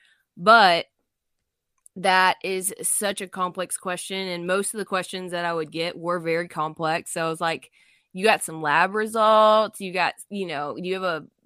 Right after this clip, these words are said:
what you, I mean, it, it's like, we can schedule this later for a price. But, you know, I, if people ask me, like, a little simple question, and, like, I'm, I'll give, you know, I'm gonna, I wanna help people as much as I can, but I also, like,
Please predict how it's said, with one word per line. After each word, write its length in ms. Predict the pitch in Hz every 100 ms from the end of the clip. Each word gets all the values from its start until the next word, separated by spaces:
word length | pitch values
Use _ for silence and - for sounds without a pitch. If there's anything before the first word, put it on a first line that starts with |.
| _
what 260 | 175 190 165
you, 140 | 170 -
I 60 | 208
mean, 200 | 214 196
it, 120 | 175 - 180 - -
it's 180 | 190
like, 260 | 175 160 -
we 160 | 175 208
can 160 | 262 233
schedule 420 | - 196 240 202
this 200 | 165 -
later 360 | 170 240 156
for 280 | 151 175 151
a 80 | 147
price. 420 | - 104 - -
But, 260 | 180 170 - _ _ _ -
you 80 | 285
know, 200 | 262 - -
I, 140 | 247 262
if 120 | 240
people 260 | 294 269 226
ask 280 | 214 214 226
me, 220 | 208 190
like, 220 | 180 180
a 80 | 180
little 180 | 170 165
simple 320 | 170 165 -
question, 380 | 160 160 - 156
and, 80 | 156
like, 160 | 147 147
I'm, 220 | 156 - _ -
I'll 180 | 170
give, 220 | 185 147 135 _ _
you 200 | - 202
know, 140 | 151 151
I'm 200 | 175 214
gonna, 160 | 190 -
I 80 | 185
wanna 200 | 202 170
help 240 | 180 156
people 240 | 180 156 160
as 80 |
much 160 | 165 156
as 100 | 151
I 80 | 139
can, 600 | - 190 202 156 156 156
but 360 | 160 151 151 -
I 80 | 160
also, 420 | 170 175 - 165
like, 300 | 156 151 -